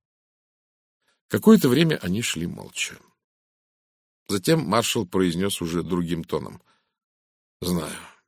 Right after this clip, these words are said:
на самом деле я не такой уж неблагодарный,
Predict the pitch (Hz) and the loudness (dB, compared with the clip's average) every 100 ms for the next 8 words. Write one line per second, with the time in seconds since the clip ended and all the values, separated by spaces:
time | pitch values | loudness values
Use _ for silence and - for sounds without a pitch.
0 | _ - 87 87 90 90 80 98 92 85 | _ -12 -6 -4 -2 -2 0 2 2 0
1 | 87 67 90 87 107 - 107 90 - - | -2 -2 -6 -4 -8 -4 -2 -2 -4 -8
2 | - 87 90 82 80 80 69 78 - _ | -8 -4 -2 -2 -6 -8 -10 -14 -16 _
3 | _ | _